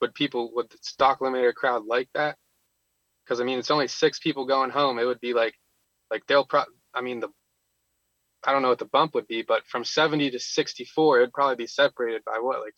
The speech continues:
five hundredths maybe? Like, that would be tight. And qualifying would matter, you know, it'd be true performance matters in qualifying.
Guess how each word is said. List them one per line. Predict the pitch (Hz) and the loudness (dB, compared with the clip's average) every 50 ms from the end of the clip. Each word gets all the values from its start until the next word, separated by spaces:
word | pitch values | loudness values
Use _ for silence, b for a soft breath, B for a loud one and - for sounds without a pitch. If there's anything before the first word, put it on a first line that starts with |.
| - - | -4 0
five | 127 120 127 123 - | 2 4 4 2 0
hundredths | 135 135 135 139 143 139 - - | -2 -4 -2 -2 -4 -4 -6 -6
maybe? | 147 147 147 143 151 156 156 - _ _ _ _ - | -6 -4 -4 -2 -4 -6 -6 -10 _ _ _ _ -16
Like, | 113 104 | -6 -2
that | 139 143 156 | 2 2 2
would | 139 123 | 2 0
be | 113 107 | -2 -12
tight. | - - - 147 131 113 107 - _ - | -12 -6 -2 -2 -2 -2 -2 -6 _ -16
And | 113 - _ - - - | -16 -16 _ -18 -4 2
qualifying | 147 143 143 139 131 - 143 135 131 127 | 6 6 6 6 6 4 2 0 0 0
would | 117 110 110 | -2 -6 -4
matter, | 117 123 131 131 139 139 131 | -2 0 2 2 2 0 0
you | 123 123 123 | -2 -4 -4
know, | 123 127 127 | -2 -2 -2
it'd | 131 123 - | -2 -2 -4
be | - 123 123 120 - _ _ _ _ _ _ _ _ _ _ - | -8 -10 -10 -10 -12 _ _ _ _ _ _ _ _ _ _ -10
true | - - 139 131 | -6 -4 -4 -2
performance | 127 - 120 - - - 139 131 123 113 110 110 - - | -2 -4 -6 -6 -2 0 0 2 0 0 -4 -8 -8 -4
matters | 120 120 120 117 117 110 107 | -2 0 0 0 0 -2 -4
in | 107 104 | -8 -10
qualifying. | _ - 117 113 113 107 - - 117 117 113 113 | _ 0 2 2 2 2 -2 -4 -6 -6 -6 -8